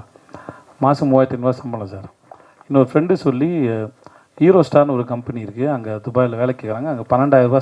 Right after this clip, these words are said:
சம்பளம்னு சொன்னாங்க, ஆயிரம் திர்ஹாம் சேலரி. என்கிட்ட அப்ப பாஸ்போர்ட் இல்ல. நான் வந்து பாஸ்போர்ட் எடுக்கிறதுக்காக அப்ளை பண்ணியிருந்தேன். டைம் ஆயிடும், எனக்கு சீக்கிரம் போகணும், பத்து நாள்ல ஊருக்கு போகணும்னு சொல்லிட்டாங்க சார். அப்போ வந்து நானே என்னோட டிகிரி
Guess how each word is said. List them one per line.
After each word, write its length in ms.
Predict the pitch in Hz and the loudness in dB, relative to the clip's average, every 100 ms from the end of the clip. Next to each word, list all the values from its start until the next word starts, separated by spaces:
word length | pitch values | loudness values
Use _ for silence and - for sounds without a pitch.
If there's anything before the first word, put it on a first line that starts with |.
| 127 | -2
சம்பளம்னு 280 | 120 117 117 | -8 -6 -6
சொன்னாங்க, 240 | 107 104 | -6 -4
ஆயிரம் 380 | 104 117 120 113 | 0 0 0 -2
திர்ஹாம் 280 | 95 120 120 - | 0 0 0 -4
சேலரி. 240 | 101 - - _ - - - - - | -6 -8 -14 _ -20 -20 -20 -10 0
என்கிட்ட 240 | 139 143 | 2 2
அப்ப 100 | 139 - | 2 0
பாஸ்போர்ட் 480 | 139 147 - 120 | 0 0 -2 -4
இல்ல. 180 | 107 104 - _ _ _ _ _ - - _ _ | -4 -8 -12 _ _ _ _ _ -20 -20 _ _
நான் 200 | 151 143 | 2 4
வந்து 260 | 143 143 175 226 180 127 117 113 110 107 107 _ _ _ _ - | 4 4 2 2 4 4 2 0 -2 -4 -8 _ _ _ _ 0
பாஸ்போர்ட் 440 | 147 175 - 151 131 | 2 2 0 2 2
எடுக்கிறதுக்காக 880 | 120 123 113 107 110 120 147 131 113 107 107 123 _ _ _ _ - | 0 -2 -6 -4 -4 -2 0 0 -4 -8 -10 -14 _ _ _ _ -8
அப்ளை 240 | - 156 | 0 2
பண்ணியிருந்தேன். 420 | 151 123 113 165 - | 2 -4 -4 -8 -4
டைம் 240 | 139 160 | -2 2
ஆயிடும், 220 | 143 117 151 | 2 0 -2
எனக்கு 280 | 143 113 131 | -4 -8 -6
சீக்கிரம் 340 | - 175 147 | -4 0 0
போகணும், 200 | 120 110 | 0 -2
பத்து 260 | 135 127 147 | -2 0 2
நாள்ல 300 | 151 151 135 | 2 2 0
ஊருக்கு 380 | 123 131 123 127 | 0 0 -2 -6
போகணும்னு 120 | 113 - | -6 -8
சொல்லிட்டாங்க 260 | 110 104 98 | -8 -8 -10
சார். 180 | 101 - _ _ _ - _ - | -12 -14 _ _ _ -20 _ -4
அப்போ 240 | 123 147 | -2 0
வந்து 160 | 139 151 | 0 2
நானே 340 | 131 139 151 | 2 4 2
என்னோட 400 | 131 120 113 131 | 0 0 -4 -4
டிகிரி 220 | 123 143 | 2 2